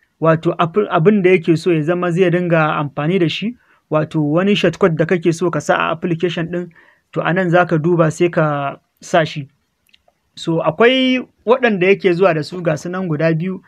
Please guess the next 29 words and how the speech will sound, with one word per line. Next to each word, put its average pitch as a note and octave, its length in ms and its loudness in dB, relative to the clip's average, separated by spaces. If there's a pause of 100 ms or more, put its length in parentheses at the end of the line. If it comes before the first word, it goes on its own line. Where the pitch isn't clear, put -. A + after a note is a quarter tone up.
(300)
ga D3 180 -4
wani F#3 360 0
home F3+ 260 0
nan F3 140 -4
da D3+ 100 -4
kuma E3 240 -2
launch, E3 320 0 (320)
to D#3 140 -4
duk E3 180 -2
sai G3+ 160 0
mutum E3+ 320 -4
ya D3+ 80 -2
goge D#3+ 340 2
su. - 160 -14 (440)
A D3+ 80 -2
misali G3 420 2
idan E3+ 220 -4
kai F#3 340 0 (340)
holding F3 440 0
ɗinsa, F3+ 380 -4 (420)
kun E3+ 160 -4
gani F3+ 260 0
na F3+ 120 0
yi F#3 80 2
holding F#3 360 0
ɗinsa, F3 260 -2
za F3 140 4
ka - 120 -4
iya D#3+ 520 -2